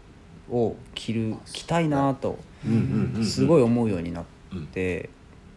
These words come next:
Speaker 2: うん。
Speaker 1: えっと、先日、先日というか少し前に、ビームスプラステーラーラインの
Speaker 2: うん。
Speaker 1: ライトグレーのスーツを購入したんですけど、
Speaker 2: うん。
Speaker 1: あの、この色味もそうですし、ドライなタッチ感、
Speaker 2: うん。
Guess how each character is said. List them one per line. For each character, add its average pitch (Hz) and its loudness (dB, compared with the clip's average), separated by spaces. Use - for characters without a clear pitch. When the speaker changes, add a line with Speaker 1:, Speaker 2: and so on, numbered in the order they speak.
Speaker 2:
う 120 -6
ん。 110 -4
Speaker 1:
え 107 -4
っ - -12
と、 78 -10
先 156 -2
日、 143 -4
先 147 -2
日 147 -4
と - -4
い 117 0
う - -2
か 101 -2
少 - -2
し 143 -2
前 113 4
に、 92 0
ビ 147 2
ー 156 2
ム 160 2
ス 151 -4
プ 175 0
ラ 147 6
ス - -6
テ 139 6
ー - 6
ラ 143 8
ー - 6
ラ 147 8
イ 127 4
ン 92 -2
の 92 -2
Speaker 2:
う - -4
ん。 82 -8
Speaker 1:
ラ 139 6
イ 156 6
ト 170 4
グ 165 4
レ 165 10
ー - 6
の 98 2
ス 104 -4
ー 95 -4
ツ - -12
を - -8
購 104 -4
入 98 -4
し 92 -8
た 95 -8
ん 87 -12
で 90 -16
す - -16
け - -12
ど、 92 -6
Speaker 2:
う - -14
ん。 - -14
Speaker 1:
あ 113 -6
の、 - -10
こ - -8
の 131 -2
色 143 2
味 180 4
も 143 2
そ 120 -2
う 113 0
で 101 -2
す 101 -8
し、 92 -6
ド 117 -2
ラ 143 4
イ 151 2
な 117 2
タ - -8
ッ - -10
チ - -4
感、 - -6
Speaker 2:
う 101 -8
ん。 90 -6